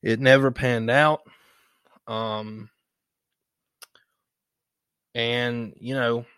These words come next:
it, it just, it just felt like it was never going to happen. And then when, when Harold Ramis passed away, it obviously, that, that felt like the nail in the coffin to the whole thing. Um, and then the reboot happened, and that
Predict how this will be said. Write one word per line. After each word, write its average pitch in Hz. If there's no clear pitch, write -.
it, 117
it 123
just, 120
it 123
just 123
felt 139
like 120
it 117
was 107
never 117
going 110
to 101
happen. 110
And 117
then 123
when, 117
when 113
Harold 107
Ramis 123
passed 107
away, 104
it 113
obviously, 110
that, 110
that 117
felt 110
like 107
the 107
nail 107
in 98
the 98
coffin 104
to 110
the 104
whole 107
thing. 107
Um, 107
and 117
then 113
the 107
reboot 151
happened, 127
and 117
that 131